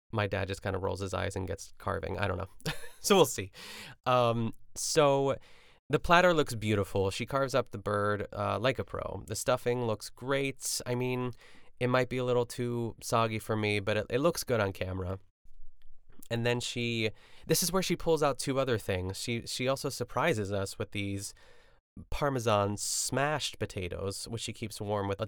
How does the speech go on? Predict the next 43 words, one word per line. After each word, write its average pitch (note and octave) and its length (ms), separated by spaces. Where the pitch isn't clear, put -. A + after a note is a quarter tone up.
double G#2 260
boiler. G#2+ 640
She B2+ 400
surprises B2 680
us G2 220
with G#2+ 140
these G#2 460
Parmesan G#2 640
smashed - 480
potatoes, G#2+ 840
which - 480
sound, G#2+ 360
I G#2+ 80
mean, G2+ 120
that F#2 140
sounds G#2+ 220
delicious. - 640
Um, G2 220
but G2+ 100
she C#3+ 100
doesn't D3 220
tell C3+ 160
us B2 100
how A#2 120
to G#2+ 60
make G2 220
them. F#2 180
I F#2+ 60
think G#2 180
it's G#2 120
just, - 160
like, F#2 180
these, - 320
she's A2+ 180
like, G#2 180
"Oh, C3 200
and A2 100
I G#2+ 80
made G#2+ 320
Parmesan G#2 420
smashed - 400
potatoes." - 400
So, G#2 300